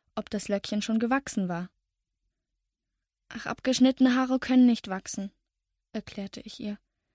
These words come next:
„Aber die Haare auf deinem Kopf, die werden mit der Zeit wieder lang.“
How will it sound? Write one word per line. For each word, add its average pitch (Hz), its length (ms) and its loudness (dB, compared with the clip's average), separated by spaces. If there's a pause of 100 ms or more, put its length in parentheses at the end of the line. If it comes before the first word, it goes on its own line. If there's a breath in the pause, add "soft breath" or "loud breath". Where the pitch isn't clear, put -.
(400)
„Aber 220 180 2
die 214 120 2
Haare 233 220 -4
auf - 80 -12
deinem 214 280 0
Kopf, - 380 -6 (680)
die 277 160 2
werden 226 240 4
mit 208 140 0
der 202 120 -4
Zeit - 300 -6
wieder 226 200 0
lang.“ 190 300 -6